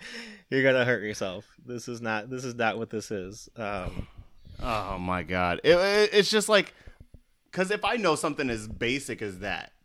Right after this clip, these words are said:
Speaker 2: then why
Speaker 1: Yeah.
Speaker 2: doesn't the movie know that thing?
Speaker 1: Mm-hmm.
Speaker 2: You know what I'm saying?
Speaker 1: Mm-hmm.
Speaker 2: Like, if you know Ra is the god of the sun, you did minimal work, fam. You did,
Speaker 1: Yeah.
Speaker 2: like, <laughs> you know,
Speaker 1: Again, the god
Speaker 2: you
Speaker 1: of the
Speaker 2: found out that
Speaker 1: sun.
Speaker 2: New York University is in New York City. <laughs> Like, you know,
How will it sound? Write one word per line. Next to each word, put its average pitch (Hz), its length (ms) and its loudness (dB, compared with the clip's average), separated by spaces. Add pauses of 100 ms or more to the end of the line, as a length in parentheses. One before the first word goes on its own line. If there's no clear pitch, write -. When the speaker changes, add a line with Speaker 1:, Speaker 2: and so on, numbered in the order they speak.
(140)
Speaker 2:
then 120 240 -2
why 135 120 0
Speaker 1:
Yeah. 165 60 0
Speaker 2:
doesn't 165 300 0
the 135 80 0
movie 123 380 2
know 95 240 -2
that 82 240 -4
thing? 92 220 -2
Speaker 1:
Mm-hmm. 101 80 -4
Speaker 2:
You 110 60 -4
know 123 120 -4
what 156 120 -4
I'm 160 100 -4
saying? 175 380 -4
Speaker 1:
Mm-hmm. 156 80 -6
Speaker 2:
Like, 101 360 -4 (760)
if 123 140 -2
you 165 100 -4
know 160 360 2
Ra 139 280 6
is 151 120 2
the 139 80 -2
god 135 260 4
of 120 60 0
the 110 80 -6
sun, 165 320 0
you 131 80 2
did 113 420 4
minimal 170 720 8
work, 101 300 2
fam. 110 300 2
You 117 80 -2
did, 120 160 0
Speaker 1:
Yeah. 110 340 0 (200)
Speaker 2:
like, 175 120 2 (340)
<laughs> - 300 -20
you 123 160 0
know, 127 360 4
Speaker 1:
Again, 131 420 2
the 123 80 4
god 151 240 6
Speaker 2:
you 196 40 2
Speaker 1:
of 185 40 4
the 175 60 10
Speaker 2:
found 165 160 8
out 165 160 8
that 147 100 6
Speaker 1:
sun. 135 100 4
Speaker 2:
New 156 80 2
York 160 220 8
University 147 580 6
is 123 200 4
in 107 240 2
New 120 80 4
York 143 320 4
City. 104 360 0
<laughs> 110 120 2
Like, 135 440 4
you 220 160 4
know, 180 300 6